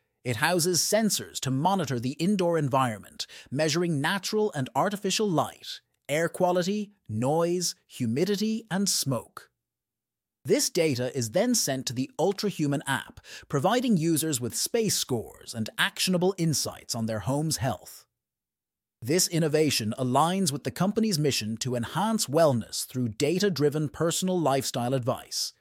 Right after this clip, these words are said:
While it can be used as a standalone device, it complements Ultrahuman's smart ring by incorporating indoor environment data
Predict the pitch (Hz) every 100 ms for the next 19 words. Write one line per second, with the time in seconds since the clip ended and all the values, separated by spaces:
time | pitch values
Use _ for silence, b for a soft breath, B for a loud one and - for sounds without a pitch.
0 | _ _ _ _ _ _ _ 117 135 151
1 | - 151 143 151 202 180 135 117 107 -
2 | 160 220 165 123 117 110 104 85 110 143
3 | - b b b 135 - - 233 262 247
4 | 226 - 160 202 - 220 - 170 175 170
5 | - 135 143 175 175 135 113 - - -
6 | 120 117 - 180 208 180 170 156 160 -
7 | 185 226 208 208 185 131 139 180 170 143
8 | 113 156 123 -